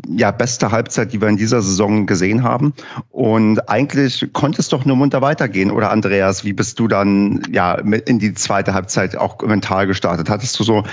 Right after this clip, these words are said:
äh, Angst, dass das nochmal kippen könnte? Oder hast du eigentlich dich auf die, ja, nächste Gala, nachdem wir vielleicht mal acht zu drei gegen, ähm, oder acht zu zwei gegen Aue gewonnen hatten, dass wir jetzt nochmal nachlegen und, ähm, auch nochmal acht Tore irgendwie machen und das einfach mal verdoppeln? Also wie war dann so dein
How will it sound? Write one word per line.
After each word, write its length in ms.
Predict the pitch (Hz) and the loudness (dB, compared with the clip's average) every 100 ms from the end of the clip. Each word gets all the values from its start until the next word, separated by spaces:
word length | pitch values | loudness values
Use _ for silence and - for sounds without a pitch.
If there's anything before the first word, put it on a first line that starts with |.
| - - - - - - | -10 -12 -14 -18 -18 -16
äh, 160 | - - - | -12 -12 -4
Angst, 360 | - 135 160 131 | 0 0 0 0
dass 120 | 113 | 0
das 140 | 120 | 2
nochmal 160 | 117 101 | 2 0
kippen 240 | - 120 | 0 0
könnte? 180 | 156 143 | 0 2
Oder 140 | 127 107 | 2 2
hast 160 | 110 | 2
du 60 | 117 | 0
eigentlich 180 | 107 107 | 0 0
dich 160 | 101 | -2
auf 160 | 107 - | -2 -4
die, 360 | 110 101 101 92 | -2 0 0 0
ja, 320 | 95 92 92 - | 2 2 0 2
nächste 360 | 101 113 117 | 2 2 -2
Gala, 380 | 95 87 98 98 | 0 0 2 2
nachdem 520 | 92 85 92 - 95 | 2 0 -2 -2 0
wir 100 | 95 | 0
vielleicht 260 | 95 98 - | -2 -4 -2
mal 80 | 85 | -2
acht 180 | 92 - | -2 -6
zu 120 | - | -4
drei 280 | 95 85 92 | 0 2 0
gegen, 480 | 90 92 95 92 90 - | 0 2 2 2 2 0
ähm, 340 | 87 90 87 - | 2 2 0 -2
oder 160 | 92 | -4
acht 100 | - | -4
zu 120 | - | -6
zwei 260 | - - 92 | -4 -2 -2
gegen 180 | 92 90 | 0 0
Aue 220 | 80 95 | 0 0
gewonnen 320 | 95 85 92 | 0 0 0
hatten, 180 | 87 90 | 0 -2
dass 180 | 87 - | -2 -2
wir 120 | 87 | 0
jetzt 240 | 90 87 | 0 0
nochmal 200 | 92 90 | 0 0
nachlegen 480 | 85 85 92 90 85 | 2 0 0 0 2
und, 220 | 87 90 - | 0 0 -2
ähm, 280 | 85 87 - - - - - | 0 0 -2 -8 -12 -12 -4
auch 180 | - - | -2 0
nochmal 220 | 101 85 | 0 0
acht 140 | - - | -2 -2
Tore 240 | 101 87 | 0 2
irgendwie 180 | 87 85 | 2 2
machen 280 | 85 87 87 | 0 0 -2
und 60 | |
das 140 | 87 80 | -2 -2
einfach 180 | 80 82 | -2 0
mal 120 | 78 | 0
verdoppeln? 480 | - - - 71 71 | -2 -4 -2 -2 0
Also 200 | 87 85 | 0 0
wie 120 | 98 | 0
war 100 | 95 | 2
dann 120 | 98 | 0
so 100 | 90 | 0
dein 300 | 90 92 92 | 0 2 0